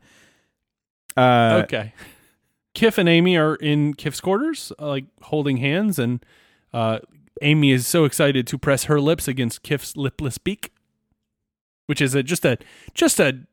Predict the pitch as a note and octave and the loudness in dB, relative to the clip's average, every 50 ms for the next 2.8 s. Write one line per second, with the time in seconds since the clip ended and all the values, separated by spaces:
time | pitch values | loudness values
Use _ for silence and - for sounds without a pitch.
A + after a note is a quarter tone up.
0 | _ - G#3+ G#3+ - - E3+ D#3 C3+ C3 B2+ B2+ A#2+ A2+ A2+ B2 A#2+ A2 A2 A#2 | _ -2 0 0 0 2 2 2 2 2 2 2 2 2 2 0 0 -2 -2 -4
1 | A2 G#2 D3 C#3 A2+ C#3 C3 A2+ G#2 C3 C3 C3 B2+ B2 A#2 A2 G#2+ A2 A2+ A2+ | 0 2 2 2 4 2 2 2 4 4 6 6 6 6 4 4 2 2 2 2
2 | A2 G#2+ G#2 G2+ G2 F#2+ F#2 G#2 F#2 F2+ - _ - - - _ | 2 2 2 0 0 -2 -2 -4 -4 -4 -6 _ -18 -20 -20 _